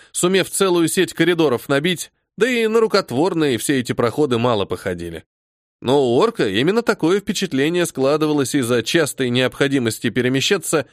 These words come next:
скрючившись или хотя бы пригнув голову. Коридор, к немалой радости, постепенно забирал вверх. И, будучи не сильно широким, внушал надежду, что со встреченными на пути коблетами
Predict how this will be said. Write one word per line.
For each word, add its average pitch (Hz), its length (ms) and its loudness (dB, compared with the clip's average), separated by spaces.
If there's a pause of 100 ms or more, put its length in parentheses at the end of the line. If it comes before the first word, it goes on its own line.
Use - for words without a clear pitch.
(140)
скрючившись 190 800 -2
или 165 240 0
хотя 156 280 0
бы 147 120 0
пригнув 151 460 0
голову. 95 480 -6 (1120)
Коридор, 113 580 0 (300)
к - 80 -12
немалой 175 440 2
радости, 190 440 -2
постепенно 156 760 -2
забирал 113 520 0
вверх. 101 600 -4 (600)
И, - 140 0
будучи 220 380 0
не 151 260 2
сильно 156 340 0
широким, 113 720 -2
внушал 170 400 0
надежду, 139 480 0
что - 220 -2
со 151 180 0
встреченными 160 720 -2
на 139 140 0
пути 170 260 -2
коблетами 131 720 -2